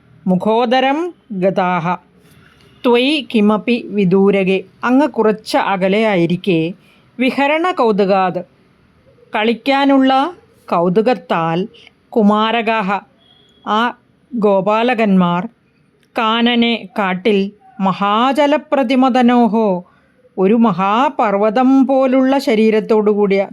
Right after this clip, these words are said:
തനു ശരീരമാണെന്നറിയുമല്ലോ, മഹാ അചലം മഹാജലം, അങ്ങനെ വലിയ പർവ്വതം പോലെ ശരീരത്തോടു കൂടിയ, ഗുഹാനിഭപ്രസാരിതം പ്രഥിതമുഖസ്യ, അതായത് ഗുഹാനിഭം എന്ന് പറഞ്ഞിരിക്കുന്ന ഗുഹ പോലെയുള്ള,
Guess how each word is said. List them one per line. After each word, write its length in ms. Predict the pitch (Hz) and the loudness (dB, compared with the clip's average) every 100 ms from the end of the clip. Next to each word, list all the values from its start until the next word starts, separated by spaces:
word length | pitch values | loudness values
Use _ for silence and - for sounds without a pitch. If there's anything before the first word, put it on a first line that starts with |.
| - | -6
തനു 340 | 220 214 254 254 | 0 2 2 0
ശരീരമാണെന്നറിയുമല്ലോ, 1300 | 247 214 214 226 226 208 208 208 190 185 180 175 | -2 0 2 2 0 0 0 0 0 0 -2 -4
മഹാ 460 | 185 190 175 190 233 | -4 -6 -4 -4 -2
അചലം 560 | 196 185 185 190 254 302 | -4 -2 -2 0 -2 -4
മഹാജലം, 640 | 180 170 165 165 160 175 - - - - - - - 202 | -6 -4 -4 -4 -6 -8 -14 -20 -20 -20 -20 -20 -14 -4
അങ്ങനെ 440 | 202 220 269 269 - 185 | -2 0 -2 -4 -12 -4
വലിയ 420 | 190 190 208 269 | -2 0 0 0
പർവ്വതം 500 | 285 220 202 220 226 | 0 -2 0 0 2
പോലെ 400 | 226 233 254 311 | 2 2 0 -2
ശരീരത്തോടു 680 | - 214 190 190 226 226 | -2 0 0 0 0 2
കൂടിയ, 360 | 226 196 190 220 220 | 0 2 0 -2 -2
ഗുഹാനിഭപ്രസാരിതം 1700 | 202 196 233 262 320 330 269 320 - 277 269 262 247 240 226 208 170 - _ _ _ - | -2 0 0 0 0 0 -2 -4 -2 -4 -2 -2 0 0 0 -2 -4 -12 _ _ _ -8
പ്രഥിതമുഖസ്യ, 1080 | 233 220 202 226 311 311 277 247 240 220 196 - _ _ - | -2 0 0 2 0 0 0 -2 -2 -2 -2 -6 _ _ -10
അതായത് 500 | 220 214 220 220 269 | -4 0 0 0 -2
ഗുഹാനിഭം 920 | 220 202 190 208 226 254 247 240 254 | -2 -4 -2 -2 0 0 0 0 0
എന്ന് 180 | 247 240 | 0 2
പറഞ്ഞിരിക്കുന്ന 580 | 233 226 220 220 214 226 | 2 2 2 2 2 2
ഗുഹ 320 | 196 185 202 | 0 0 -2
പോലെയുള്ള, 880 | 202 226 220 226 233 202 190 196 | 0 0 2 2 2 0 0 0